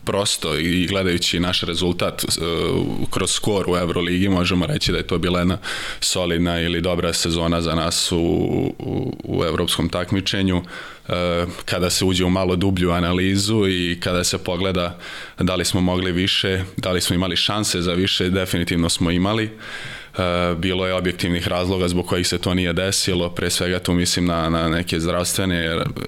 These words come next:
zdravstveni bilten, povrede, e, igrača u ključnim momentima, ovaj, e, sezone nakon izbacivanja ruskih timova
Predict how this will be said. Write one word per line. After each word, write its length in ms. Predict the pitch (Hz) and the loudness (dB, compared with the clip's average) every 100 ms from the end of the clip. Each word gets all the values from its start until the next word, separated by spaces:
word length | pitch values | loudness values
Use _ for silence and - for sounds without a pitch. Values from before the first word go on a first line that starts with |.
| - | -6
zdravstveni 500 | 90 90 87 92 87 | -2 0 0 0 0
bilten, 480 | 82 90 90 101 90 | 2 2 2 0 -2
povrede, 640 | 87 92 90 87 85 87 - - - - - - - - - | 0 0 0 0 0 -2 -4 -8 -12 -18 -20 -20 -20 -14 -6
e, 420 | 87 82 82 82 | -2 0 0 0
igrača 460 | 85 87 87 - 95 | 0 -2 -2 0 0
u 60 | |
ključnim 380 | 90 92 - 85 | 0 0 0 0
momentima, 640 | 85 87 87 - 80 82 | 2 2 0 0 0 0
ovaj, 360 | 87 90 85 87 | 0 -2 -2 -2
e, 80 | 87 - - - - - - - 92 85 85 85 85 80 78 - - - - | -4 -8 -10 -10 -12 -14 -16 -4 -2 0 0 0 0 -2 -4 -8 -10 -10 -6
sezone 640 | - 95 87 90 90 92 90 - - - - - - | -4 -2 0 0 0 -2 -4 -12 -20 -20 -14 -14 -8
nakon 420 | - 95 90 - 90 | -2 0 0 0 0
izbacivanja 600 | 85 87 - 90 90 87 | 0 0 0 0 0 0
ruskih 380 | 90 - - - | 0 0 -4 -2
timova 600 | 101 98 92 87 87 | 0 2 2 2 0